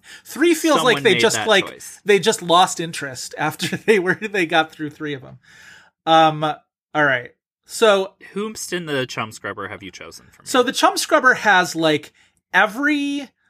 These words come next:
Speaker 1: sort of young white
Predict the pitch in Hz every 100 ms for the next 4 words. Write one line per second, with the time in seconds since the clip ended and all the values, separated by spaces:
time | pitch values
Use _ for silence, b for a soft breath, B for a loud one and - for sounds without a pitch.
0 | _ - - 190 185 175 147 151 135 147
1 | 160 165 165 170 180 175 _ _ 131 143
2 | 151 147 156